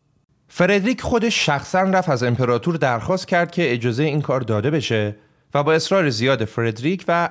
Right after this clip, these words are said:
علیرغم مخالفت پاپ، امپراتور موافقت کرد که دادگاه تفتیش عقاید لوتر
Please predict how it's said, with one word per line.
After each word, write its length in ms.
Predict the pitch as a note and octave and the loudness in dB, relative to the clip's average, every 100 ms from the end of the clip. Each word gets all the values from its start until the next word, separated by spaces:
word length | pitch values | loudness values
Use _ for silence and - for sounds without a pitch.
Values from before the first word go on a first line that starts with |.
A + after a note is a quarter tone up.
| - | -2
علیرغم 580 | B2+ C#3 D3 F#3 F3+ F#3+ | -2 0 0 0 2 2
مخالفت 640 | C#3+ - A#2 A2 D3+ D3+ | 2 0 0 0 -2 -2
پاپ، 520 | G2+ - D#3+ G3 - - _ _ - | -4 -2 0 0 -4 -20 _ _ -4
امپراتور 480 | C#3 D3+ D3+ F#3+ F#3+ | -2 2 0 2 2
موافقت 480 | C#3+ B2+ B2 F#3 | 2 2 0 0
کرد 240 | G3 F#3+ F#3+ | 0 -2 0
که 280 | F#3 F3 B2+ | -2 0 0
دادگاه 440 | A#2+ A2 G#2+ C3+ | 0 0 0 0
تفتیش 420 | G#2+ A2 - A2+ - | 0 -4 -2 -2 0
عقاید 400 | G#2 G2+ A#2 G#2+ | 0 0 -2 -2
لوتر 540 | G2 G#2 E3 F#3+ | -2 -2 0 0